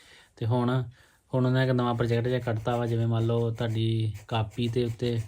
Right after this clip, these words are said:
ਕੋਈ ਫੋਨ ਨੰਬਰ ਹੁੰਦਾ ਨਾ, ਜਿਹੜੇ, ਜਿਹੜਾ ਫੋਨ ਨੰਬਰ ਚੜਿਆ ਹੁੰਦਾ, ਇੱਕ, ਇੱਕ ਫੋਨ ਨੰਬਰ ਤੁਹਾਨੂੰ ਲਿੰਕ ਕਰਾਉਣਾ ਪੈਣਾ। ਅਕਾ-, ਅੱਜ ਮੈਂ ਸਿਲੰਡਰ ਲੈਣ ਗਿਆ, ਬੜੀ ਖੱਜਲ ਖਰਾਬੀ ਹੋਈ।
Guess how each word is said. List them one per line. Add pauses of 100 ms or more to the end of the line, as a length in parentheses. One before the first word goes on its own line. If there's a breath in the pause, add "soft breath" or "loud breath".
(380 soft breath)
ਕੋਈ
ਫੋਨ
ਨੰਬਰ
ਹੁੰਦਾ
ਨਾ, (300)
ਜਿਹੜੇ, (340)
ਜਿਹੜਾ
ਫੋਨ
ਨੰਬਰ
ਚੜਿਆ
ਹੁੰਦਾ,
ਇੱਕ,
ਇੱਕ
ਫੋਨ
ਨੰਬਰ
ਤੁਹਾਨੂੰ
ਲਿੰਕ
ਕਰਾਉਣਾ
ਪੈਣਾ। (800 soft breath)
ਅਕਾ-, (200)
ਅੱਜ
ਮੈਂ
ਸਿਲੰਡਰ
ਲੈਣ
ਗਿਆ,
ਬੜੀ
ਖੱਜਲ
ਖਰਾਬੀ
ਹੋਈ।